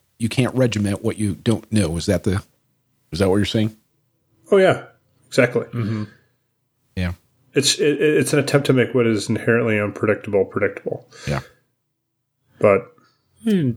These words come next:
Speaker 3: just to play devil's advocate, you could also argue that, uh, you know, you should know there's unpredictable results and, you know, try to, try to get off, you know, get a head start on those too. You know, if you get a problem like a, a machine or a circuit and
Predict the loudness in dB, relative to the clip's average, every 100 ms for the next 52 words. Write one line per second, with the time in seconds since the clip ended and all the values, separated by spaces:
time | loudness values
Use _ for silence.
0 | -4 0 0 0 -2 0 2 0 2 2
1 | 0 0 -4 -4 -4 -2 2 2 4 4
2 | 4 2 0 2 0 -2 0 0 -2 -6
3 | _ -20 -20 _ _ -8 -6 -2 -2 0
4 | 2 4 4 2 0 0 -2 0 0 0
5 | 0 2 2 2 0 -4 -4 -4 -2 -4
6 | -2 -4 -4 -6 -2 0 2 0 -2 _
7 | _ _ _ _ _ _ _ _ _ -8
8 | 0 0 2 2 4 4 2 -2 -4 -4
9 | -4 -8 -2 0 2 0 0 0 2 2
10 | 2 0 0 0 0 0 -2 -4 -2 0
11 | 0 0 -2 0 -2 -2 -2 -4 -2 -2
12 | -2 -2 -4 -2 0 2 2 0 -2 -4
13 | -2 -2 0 0 0 -6 -10 -12